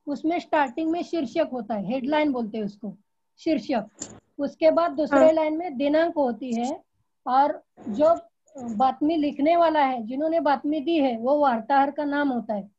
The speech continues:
Speaker 1: वार्ताहर का नाम होता है. और उसके बाद स्थल होता है, स्थल यानी ठिकाण, जिस जगह पर वो घटना घटी है, वो स्थल का नाम दिया जाता है.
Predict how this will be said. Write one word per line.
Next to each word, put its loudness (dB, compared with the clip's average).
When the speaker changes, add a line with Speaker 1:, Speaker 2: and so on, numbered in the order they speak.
Speaker 1:
वार्ताहर 0
का -6
नाम -2
होता -4
है. -2
और 2
उसके 0
बाद 2
स्थल 4
होता -4
है, -4
स्थल 2
यानी 0
ठिकाण, -4
जिस -2
जगह 4
पर 2
वो 4
घटना -4
घटी -6
है, -4
वो 2
स्थल -2
का -2
नाम -4
दिया -2
जाता -6
है. -8